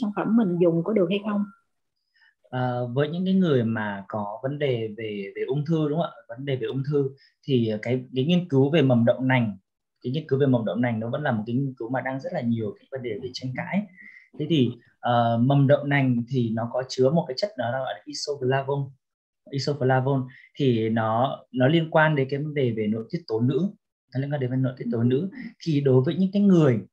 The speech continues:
Speaker 2: những cái người mà, ờ, đang khỏe mạnh ấy, thì sử dụng những cái sản phẩm mà có cái chất đó thì nó sẽ hỗ trợ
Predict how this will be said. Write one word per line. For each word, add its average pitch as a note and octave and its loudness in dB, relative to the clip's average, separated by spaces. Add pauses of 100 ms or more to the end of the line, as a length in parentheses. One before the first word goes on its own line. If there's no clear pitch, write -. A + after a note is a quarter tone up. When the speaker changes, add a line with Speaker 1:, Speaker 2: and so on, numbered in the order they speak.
(240)
Speaker 2:
những C#3+ -14
cái F3 -6
người D3+ 4
mà, G#2+ 2 (960)
ờ, A#2 2
đang E3 0
khỏe D3+ 2
mạnh A#2+ 0
ấy, C3 -6 (320)
thì C3 2
sử A#2+ 0
dụng A#2+ 0
những C#3 -4
cái F3 -2
sản B2+ -2
phẩm G2 0
mà G#2 -2 (140)
có A#2 -2
cái E3 -8
chất - -8
đó A#2 -2 (560)
thì C#3 2 (260)
nó B2 2
sẽ - -6
hỗ E3 -2
trợ - 0